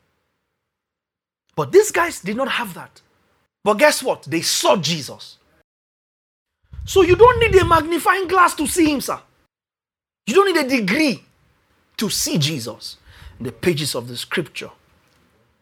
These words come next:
You just need to see him. Or sit under somebody that can see him and show you to see him.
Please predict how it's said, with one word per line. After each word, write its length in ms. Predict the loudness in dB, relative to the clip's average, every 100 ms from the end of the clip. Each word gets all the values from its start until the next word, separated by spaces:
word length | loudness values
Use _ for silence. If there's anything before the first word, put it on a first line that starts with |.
| _ _ _ _ _ -12
You 80 |
just 180 | -8 -6
need 140 | -6 -10
to 80 |
see 220 | -10 -8 -8
him. 200 | -10 -14 -16 -20 -20 -14 -8 -8 -8 -10 -14 -16
Or 120 | -12
sit 260 | -8 -6 -6
under 200 | -6 -8
somebody 400 | -8 -8 -8 -10
that 160 | -10 -12
can 160 | -12
see 220 | -10 -8 -10
him 200 | -10 -16 _ _ _ _ _ _ _ _
and 120 | -10
show 160 | -2 0
you 120 | 0
to 120 | -2
see 220 | -4 -4
him. 160 | -6 -10